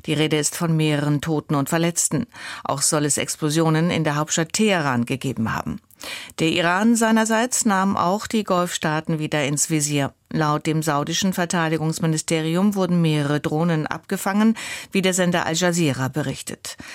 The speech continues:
In Bahrain wurde ein Aluminiumwerk attackiert.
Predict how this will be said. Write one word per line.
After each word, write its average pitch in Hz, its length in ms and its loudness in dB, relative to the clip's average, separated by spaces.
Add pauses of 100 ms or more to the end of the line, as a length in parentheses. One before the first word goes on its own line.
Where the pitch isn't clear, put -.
(140)
In 147 120 -2
Bahrain 165 640 0
wurde 147 640 0
ein 135 460 2
Aluminiumwerk 135 1000 0
attackiert. - 600 -8